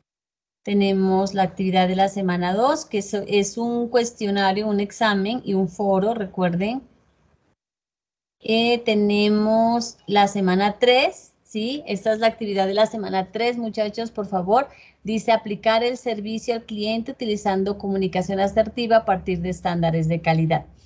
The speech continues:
Recuerden que aquí ustedes son los que tienen que compartir una experiencia de servicio al cliente que ustedes hayan vivido como clientes, ¿listo?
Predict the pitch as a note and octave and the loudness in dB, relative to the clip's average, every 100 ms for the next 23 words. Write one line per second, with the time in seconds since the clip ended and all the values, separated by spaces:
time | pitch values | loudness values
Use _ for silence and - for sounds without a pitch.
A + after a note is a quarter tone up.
0 | - _ - A3 G#3+ B3 B3 C4 A#3 A3 | -20 _ -8 -6 0 0 0 -2 -2 -2
1 | A#3+ C#4 A#3 - A3 A#3 A#3+ A3+ G#3+ A3 | -4 -6 -8 -4 0 0 0 -2 -2 -4
2 | G#3+ F#3+ F3+ F#3+ F#3+ A3 G#3+ G#3+ A#3+ B3 | -6 -6 -2 0 -2 -2 -2 0 0 0
3 | A#3 A3 G#3 - A#3+ B3 A3 G#3+ - F#3+ | 2 0 0 -8 -6 -2 -2 -2 -4 -2
4 | F#3 F#3 G#3 G3+ G3 G3+ F#3+ A#3+ C#4+ C#4 | 0 0 0 0 0 0 0 -2 0 -2
5 | B3 A#3+ A#3+ E4 - _ - G#3 F#3+ - | 0 -4 -2 -2 -4 _ -2 0 0 0
6 | B3 B3+ C4 A#3+ A#3+ G3 G3 A3 A3 A3+ | 2 2 2 2 2 -2 -2 -2 0 0
7 | A#3+ - G3 F#3 F#3 F3 F3 - - - | 0 -4 -4 0 2 2 -2 -8 -18 -8
8 | E3 - B3+ D4+ | -6 -2 0 0